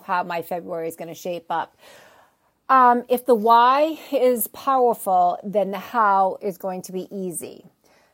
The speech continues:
Um, so you've heard me talk about your whys. Why are you doing the things you're doing? Why are you setting your goals? How is it gonna ma-, make you the better version of yourself?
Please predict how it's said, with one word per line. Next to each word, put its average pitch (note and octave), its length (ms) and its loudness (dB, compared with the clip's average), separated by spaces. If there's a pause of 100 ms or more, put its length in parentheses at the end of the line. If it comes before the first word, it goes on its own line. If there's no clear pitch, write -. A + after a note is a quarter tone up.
(100)
Um, F3 380 -6
so A3 460 -2
you've C4 220 -6
heard D4+ 180 -2
me D4 80 -4
talk B3+ 200 -2
about G#3+ 220 0
your G#3 100 -4
whys. E3+ 460 -2
Why G3 340 4
are G#3 100 2
you G#3 140 0
doing F#3+ 340 -2
the F3+ 60 -10
things F3+ 280 -12
you're F#3+ 100 -12
doing? C4+ 400 -6
Why G#3 180 0
are G3 60 -6
you F#3+ 60 -8
setting G3 240 -6
your F#3 100 -16
goals? A#3 400 -2
How G#3+ 240 -2
is G#3 80 -6
it G#3 80 -12
gonna G3 140 -10
ma-, F#3+ 220 -10
make G3 340 -12
you G3 120 -6
the F3 80 -8
better F#3 260 -4
version B3 380 -6
of A#3 80 -10
yourself? A#3 680 0